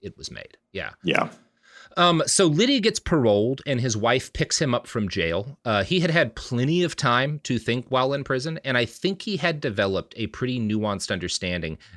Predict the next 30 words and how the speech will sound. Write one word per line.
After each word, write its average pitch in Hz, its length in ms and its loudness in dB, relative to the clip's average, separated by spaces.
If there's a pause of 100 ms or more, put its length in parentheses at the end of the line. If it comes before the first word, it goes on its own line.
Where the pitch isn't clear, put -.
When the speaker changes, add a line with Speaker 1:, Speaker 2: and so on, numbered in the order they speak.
Speaker 1:
that 110 100 0
his 117 160 0
future 135 440 -4
was 95 260 -2
in 87 160 -4
media. 71 420 -10 (300)
He's 113 160 0
watching 147 440 0
T 156 200 2
V 131 200 2
and 127 140 2
stuff. 127 220 4
He's 101 160 0
getting 139 240 0
letters 127 240 0
from 131 100 -6
his 117 140 -4
family. 117 500 0 (240)
All 156 300 6
of 170 80 4
these 156 180 2
other 143 180 4
Watergate 127 560 4
guys 131 300 4
are 101 80 0
putting 127 400 0
out 123 280 2
books - 420 0
that 101 120 2
are 95 240 2